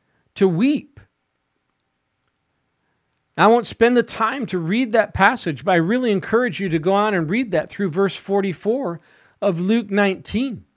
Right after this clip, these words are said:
This prophetically should have, is when Jesus should have been recognized by the Jewish people as the fulfillment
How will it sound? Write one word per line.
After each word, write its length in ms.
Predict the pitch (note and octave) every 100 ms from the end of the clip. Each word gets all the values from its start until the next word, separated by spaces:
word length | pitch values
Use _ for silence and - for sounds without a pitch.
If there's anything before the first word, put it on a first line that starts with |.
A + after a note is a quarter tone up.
| _ _ _ _ -
This 320 | C3+ B3 B3+
prophetically 880 | - C#4 - B3 D#4+ - - A2+ F#2+ _ _ _ _ _ _ _ _ _ _ _
should 420 | - - - B3+
have, 160 | C#4 G#3 _ _ -
is 160 | F3+
when 220 | F3 G#3+ F3+
Jesus 400 | D3+ B3 A#3 -
should 280 | - A#3+
have 80 | B3+
been 200 | A3+ G3
recognized 680 | F3 G#3+ C4 F3 D#3+ D#3+ -
by 120 | F3
the 120 | D#3+
Jewish 420 | C3+ F3+ A3+ D#3+
people 460 | - A3 A#3+ C3+ G#2 _ _ _ -
as 300 | F3 F3 A2
the 100 | D#3
fulfillment 760 | - E3+ - F#3+ A#3+ G#3 D3